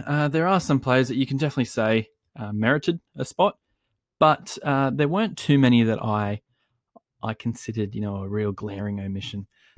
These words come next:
um, because there were players in there like Morata and like Fabregas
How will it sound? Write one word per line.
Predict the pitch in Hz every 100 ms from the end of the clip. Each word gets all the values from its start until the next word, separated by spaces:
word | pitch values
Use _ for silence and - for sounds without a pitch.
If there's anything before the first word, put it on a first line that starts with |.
| 156 160
um, | 110 104
because | - 120 131 120 - - -
there | 143
were | 147
players | 143 160 160 139
in | 135
there | 123 117
like | 110 104 101
Morata | 110 104 107 107 - 107
and | 101
like | 104 104
Fabregas | - 110 113 107 107 -